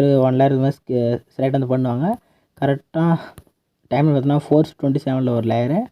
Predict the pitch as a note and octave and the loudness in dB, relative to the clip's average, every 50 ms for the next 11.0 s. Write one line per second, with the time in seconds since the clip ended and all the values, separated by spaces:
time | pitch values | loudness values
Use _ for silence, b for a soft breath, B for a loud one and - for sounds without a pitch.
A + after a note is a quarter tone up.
0 | _ _ _ _ _ _ _ _ _ _ - A#2+ C3 C#3 - - _ _ - F3+ | _ _ _ _ _ _ _ _ _ _ -6 -4 -4 -4 -4 -8 _ _ 2 4
1 | F3+ F3+ E3+ C#3+ C#3 C#3 C3+ D3+ D#3+ D#3+ - - D#3+ D#3 D3+ - D3+ D3+ D3+ D3 | 6 6 4 4 2 2 4 4 4 4 4 2 0 0 2 4 4 4 4 4
2 | C#3 B2+ B2 B2 A#2+ A#2+ A#2 A#2+ D3+ E3 D#3+ D3 C#3 C3 - - _ _ - E3 | 4 2 4 4 4 4 4 2 2 2 0 0 0 -2 -4 -8 _ _ -4 -2
3 | D#3 C#3+ C#3+ D3+ D3 C#3 C3 B2+ C3+ C#3+ - - C3+ - - C3 B2+ A#2+ A#2+ C#3+ | -2 0 0 0 0 0 2 2 0 0 0 -6 -6 -4 -2 -2 -2 0 -2 0
4 | F3+ A3+ A#3+ _ _ _ _ _ _ - C#3+ D#3 D#3+ - - G#3 G3+ F#3 F3+ F3 | -2 -2 -4 _ _ _ _ _ _ -4 -2 -2 0 0 2 2 2 4 2 0
5 | D#3 - E3+ F3 F3+ F#3+ - - E3 E3 D#3 D3 D3 D3+ C#3+ C#3 C#3 D3 E3 F#3+ | 2 2 2 4 4 0 0 0 0 2 2 2 0 0 0 0 0 0 0 0
6 | G3 F#3 D#3+ - C#3 C#3 C#3 C3 - C3+ C3 B2+ B2+ B2+ - - C#3+ D3 C#3+ C3+ | 0 0 -2 -4 -4 -4 -4 0 2 2 4 4 2 2 2 2 2 2 4 4
7 | C3+ C3 C3 C3 C3+ D3 C#3+ C#3 C3 B2 B2+ C3 - C3+ B2+ B2 B2+ B2 B2 B2 | 4 4 4 2 0 -2 -2 -2 -2 -2 -4 -4 -4 -4 -4 -2 -2 -4 -4 -2
8 | C3+ A2+ A2 A2 A2 C#3 F#3 A3+ - b b b b b b b - D#3 F3 F3 | -2 -2 -2 0 0 0 -2 -2 -4 b b b b b b b 0 2 2 4
9 | F3 E3+ E3+ F3+ E3+ - C#3+ C3+ B2+ A#2 - - G#3 F#3+ E3 C#3+ C#3+ D3 D#3 D#3+ | 4 4 4 2 2 2 0 2 2 2 4 4 4 4 4 4 4 4 4 2
10 | D3 - C#3 C3+ - C#3 C3 D3 D#3 D#3 - - B2+ - D3 C#3+ C#3+ D3 C#3+ C#3+ | 2 0 -2 0 0 0 0 0 0 -2 -2 -4 -2 -2 -2 -2 0 0 0 0